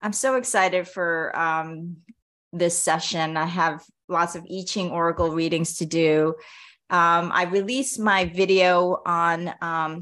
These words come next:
how to achieve your goals, um, in twenty twenty-three using the principles of feng shui. And I released it this morning. Um, it's a new format.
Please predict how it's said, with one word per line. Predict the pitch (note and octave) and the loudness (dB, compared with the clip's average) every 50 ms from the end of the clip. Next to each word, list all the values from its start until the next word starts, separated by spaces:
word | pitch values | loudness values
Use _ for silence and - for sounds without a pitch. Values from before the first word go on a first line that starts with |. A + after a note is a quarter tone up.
| E3+ | -4
how | F3+ F#3+ F#3 | -2 0 0
to | G3 - - | 0 0 -2
achieve | F#3 - - - A3+ G#3 F#3+ F3+ | -4 -6 -6 -4 -4 -6 -4 -2
your | F#3 E3+ | -2 -2
goals, | D#3+ D#3+ F3+ E3+ E3+ E3 E3+ E3+ E3+ F3 F3 F3 - - - - | 0 2 2 4 4 4 2 2 0 -2 -4 -4 -8 -10 -10 -8
um, | E3+ E3+ E3 D#3+ D#3+ E3 E3+ E3+ F3 F3 - - | -6 -2 -2 -2 -2 -2 -4 -6 -6 -8 -8 -6
in | F3+ F3 F3 | -6 -6 -6
twenty | - - G#3 F#3 F3+ F3+ F3 | -4 -4 -4 -2 -2 -2 -4
twenty-three | F3 - - G#3 F3 F3 F3 E3+ F3 - F3 F3 E3+ | -6 -4 -4 -2 0 0 -2 -2 -2 -2 0 2 2
using | E3+ D#3+ E3+ F#3 F#3 F3 E3 F3 E3+ E3 E3 E3+ E3+ E3+ - _ _ _ _ _ _ _ - | 2 0 0 0 0 0 0 -2 -2 -2 -2 -4 -4 -6 -10 _ _ _ _ _ _ _ -6
the | E3+ | -6
principles | D#3+ - - G3+ G3 - G3 F#3 G3 F3 E3+ E3+ E3 E3 E3 | -4 -2 0 0 0 0 -2 -2 2 2 2 4 2 2 -2
of | - F3 E3 | -4 -8 -8
feng | - - F#3+ F3 F3 F3 | -4 -2 0 0 0 0
shui. | - - - - F3 E3+ E3 E3+ E3+ E3 E3+ F#3+ F#3+ - - _ _ _ _ _ - | -4 -4 -2 0 2 2 4 4 4 4 2 2 0 -6 -14 _ _ _ _ _ -8
And | - F3 | -4 -2
I | F3 E3+ | -2 -2
released | E3 D#3+ F3+ F3 F3+ G3+ G#3 G3+ - - | 0 0 -2 0 0 -2 -2 -2 -2 -2
it | F#3 F#3 - | -2 -2 0
this | F3+ F3 - - F#3 | -2 -2 0 -2 -2
morning. | F3+ F3 E3+ E3+ E3+ E3+ E3+ E3+ E3+ E3+ E3+ E3+ E3+ F3 - - - | -2 0 0 0 0 0 2 0 0 0 0 -2 -2 -4 -4 -4 -6
Um, | E3 E3 D#3+ D#3+ D#3 D#3 D#3 D#3+ D#3 D3+ - - - | -2 0 2 2 2 2 2 -2 -4 -6 -6 -8 -6
it's | F#3 F3 - B3+ | -6 -2 0 2
a | |
new | A#3 A#3+ C4 C#4+ C#4+ | 4 4 4 2 0
format. | - - C4 C4+ C#4+ D4 C4+ A3+ F3+ D3 A2 - | 0 4 6 8 8 8 6 4 2 2 0 -2